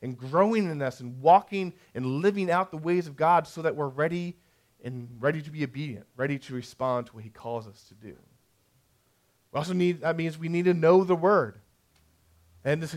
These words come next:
that, in this example, we see Philip being able to expound upon the Word of God. And I think we need to look at that and say, and let it challenge us and say, "Do we know the Word?" That when the Spirit is, is working in us, does he have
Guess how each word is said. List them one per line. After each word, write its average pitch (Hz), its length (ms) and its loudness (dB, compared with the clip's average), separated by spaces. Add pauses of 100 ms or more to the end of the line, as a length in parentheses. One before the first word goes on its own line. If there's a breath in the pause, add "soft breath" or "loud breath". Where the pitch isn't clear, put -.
(140)
that, 170 220 6
in 165 120 0
this 156 140 -4
example, 175 460 4
we 160 100 -2
see 175 220 -6
Philip 190 300 2
being 165 160 0
able 165 180 2
to 156 120 -8
expound 175 560 2
upon 165 240 0
the 160 60 -6
Word 160 160 2
of 147 80 -4
God. 180 360 8 (260 soft breath)
And 156 100 4
I 156 60 4
think 185 260 -4
we 202 220 0
need 185 220 0
to 151 220 -4 (180)
look 180 200 0
at 185 60 2
that 160 140 8
and 156 80 0
say, 156 240 0 (360 soft breath)
and 147 260 0
let 165 200 8
it - 40 -14
challenge 196 500 4
us 156 120 -2
and 156 80 -8
say, 151 140 -2
"Do 156 180 -6
we 208 260 -2
know 196 560 6 (220)
the 123 80 -4
Word?" 110 320 -6 (720)
That 185 60 4
when 220 100 8
the 202 80 2
Spirit 262 360 4
is, 185 200 4 (180 loud breath)
is 170 160 2
working 220 580 8
in 285 280 6
us, 165 300 6 (320 loud breath)
does 202 180 8
he 208 200 2
have 233 640 10